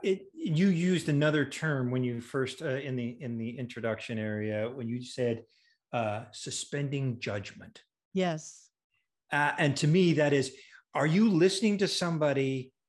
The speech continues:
Speaker 1: so that you can find a flaw or you can look for a coaching point or you can win an argument? Is that what you're doing when you're listening to somebody? Or are you really setting aside your opinion, your bias, your assumptions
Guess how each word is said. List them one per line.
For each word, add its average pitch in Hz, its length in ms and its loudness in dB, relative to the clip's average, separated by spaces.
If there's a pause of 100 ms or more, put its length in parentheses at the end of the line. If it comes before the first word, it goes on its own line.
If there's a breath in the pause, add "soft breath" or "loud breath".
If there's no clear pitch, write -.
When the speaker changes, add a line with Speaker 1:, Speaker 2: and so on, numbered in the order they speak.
(140)
Speaker 1:
so - 180 -2
that 143 160 -2
you 156 60 -4
can 139 140 -4
find 160 240 -2
a 143 60 0
flaw 147 600 -2
or 123 140 -4
you 117 140 -8
can 127 180 -10
look 151 160 -2
for 156 120 -2
a 139 60 -4
coaching 143 460 -6
point 143 460 -8
or 127 60 -6
you 135 200 -6
can 139 240 -8 (220 loud breath)
win 160 280 4
an 143 120 4
argument? 139 720 -2 (260 soft breath)
Is 113 140 -6
that 208 180 -2
what 220 160 -4
you're 220 100 -4
doing 196 520 -2
when 160 120 -4
you're 165 120 -2
listening 160 360 -4
to 156 60 -6
somebody? 156 500 -6
Or 147 220 0
are 165 160 -4
you 156 380 -6
really 131 600 -4 (720)
setting 220 420 -4
aside 170 500 -6
your 135 180 -4
opinion, 139 540 -8
your 117 120 -6
bias, 123 600 -2
your 113 120 -8
assumptions 117 1040 -10